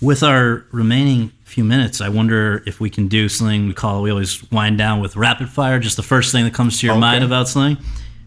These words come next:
Speaker 1: What about your career do you feel proudest of?
Speaker 2: The hard work behind it.
Speaker 1: What's your biggest regret of your career?
Speaker 2: Wow, that's a tough one 'cause so many of, so many things came to my mind all at <laughs> once. <laughs> Uh,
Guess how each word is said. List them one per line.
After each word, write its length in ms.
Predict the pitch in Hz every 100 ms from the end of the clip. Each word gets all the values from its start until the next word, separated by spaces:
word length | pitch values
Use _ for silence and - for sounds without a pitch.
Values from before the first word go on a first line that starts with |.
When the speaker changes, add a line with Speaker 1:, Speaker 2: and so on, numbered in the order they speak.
| - - - -
Speaker 1:
What 220 | 110 139
about 320 | 165 143 139
your 260 | 127 120 113
career 300 | - 127 113
do 60 | 104
you 60 |
feel 160 | 98 101
proudest 460 | - 95 90 -
of? 300 | 95 - - _ _ _ _ _ _ - _ -
Speaker 2:
The 80 |
hard 280 | 85 90 80
work 220 | 85 82
behind 320 | - 80 76 80
it. 120 | - - - - - - -
Speaker 1:
What's 240 | 110 110 -
your 80 | 98
biggest 440 | 92 98 92 -
regret 320 | 87 98 92
of 100 | 85 87
your 80 | -
career? 380 | 87 85 90 - - - - _ - 71
Speaker 2:
Wow, 440 | 71 - 65 64 65 64 80
that's 320 | 82 107 -
a 80 | 82
tough 360 | - 82 73 -
one 160 | 67
'cause 180 | - 80
so 220 | - 104
many 320 | 104 98 95
of, 120 | 90 78 _ _
so 160 | - 98
many 200 | 95 85
things 320 | 87 82 78
came 220 | - 82
to 100 | 82
my 60 | 78
mind 260 | 80 76 -
all 260 | 85 82
at 120 | 85 -
<laughs> 200 | - 165
once. 520 | - - - - 247
<laughs> 60 | 240
Uh, 1300 | 254 220 185 131 147 302 175 165 - 120 110 143